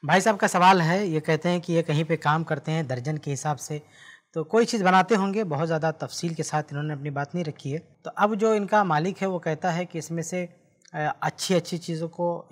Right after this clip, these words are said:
छांट के रख दो, वो ले जाके कहीं पे बेचेगा। तो कहते हैं कि हम ये काम कर सकते कि नहीं।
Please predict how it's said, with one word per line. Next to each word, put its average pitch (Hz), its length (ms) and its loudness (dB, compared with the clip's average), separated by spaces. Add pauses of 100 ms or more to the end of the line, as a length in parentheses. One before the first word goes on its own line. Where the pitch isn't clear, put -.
छांट 160 260 0
के 160 140 0
रख 160 100 0
दो, 170 280 -4 (120)
वो 180 60 -4
ले 175 120 0
जाके 170 240 0
कहीं 151 200 -4
पे 165 100 -8
बेचेगा। 120 400 -10 (560)
तो 156 60 -6
कहते 175 260 0
हैं 196 140 0
कि 196 80 -6
हम 180 260 -2
ये 175 80 -2
काम 165 240 -4
कर 156 120 -8
सकते 135 340 -12
कि 127 120 -14
नहीं। 113 120 -12